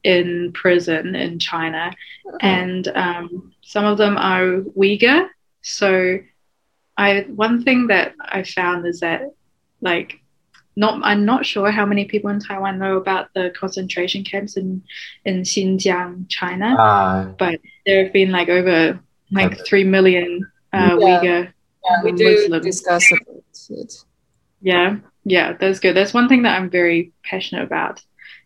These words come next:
Speaker 1: And, um, there are journalists who have, like, been imprisoned for, uh, reporting on that, and they have died as a result. And, um, that's really devastating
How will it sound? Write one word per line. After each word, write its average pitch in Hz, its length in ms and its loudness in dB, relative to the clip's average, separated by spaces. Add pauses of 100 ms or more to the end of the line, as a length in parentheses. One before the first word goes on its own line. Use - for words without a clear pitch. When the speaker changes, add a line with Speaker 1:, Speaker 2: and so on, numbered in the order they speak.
(120)
Speaker 1:
And, 175 360 -2
um, 175 280 0
there 190 200 4
are 185 360 2 (140)
journalists 190 680 2
who 196 120 2 (160)
have, 175 140 -2
like, 160 280 -4 (100)
been 180 180 2
imprisoned 175 720 0
for, 170 480 -2 (400)
uh, 180 80 0
reporting 190 500 2
on 180 160 -6
that, 165 360 -2 (100)
and 170 480 -6
they 180 120 -2
have 175 140 -8
died 170 260 -2
as 165 140 -4
a 165 60 -6
result. 160 460 -4 (180)
And, 170 300 -8
um, 160 340 -6 (800)
that's 190 200 2
really 190 460 4
devastating 175 1040 -4